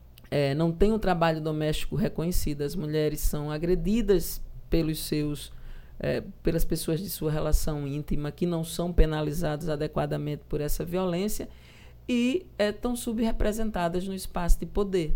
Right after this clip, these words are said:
Talvez esse seja os três lugares onde essa desigualdade pode ser vista. Então, como é que se combate isso? Combate isso, eh,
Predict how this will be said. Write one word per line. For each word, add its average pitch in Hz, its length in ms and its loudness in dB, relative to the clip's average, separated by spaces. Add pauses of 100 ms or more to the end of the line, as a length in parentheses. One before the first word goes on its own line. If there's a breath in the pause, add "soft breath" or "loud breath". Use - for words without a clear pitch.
(120)
Talvez 156 320 -4
esse 165 160 -2
seja 165 640 -2 (480 soft breath)
os - 180 2
três 185 380 6
lugares 151 580 -2
onde 151 220 -6
essa 156 220 6
desigualdade 147 640 -6
pode 151 220 -4
ser 170 220 2
vista. 156 440 -6 (480 soft breath)
Então, 165 300 2
como 208 200 4
é 208 60 2
que 208 100 -2
se - 140 4
combate 165 500 2
isso? 143 400 -6 (300 soft breath)
Combate 160 420 2
isso, 185 540 2
eh, 151 280 4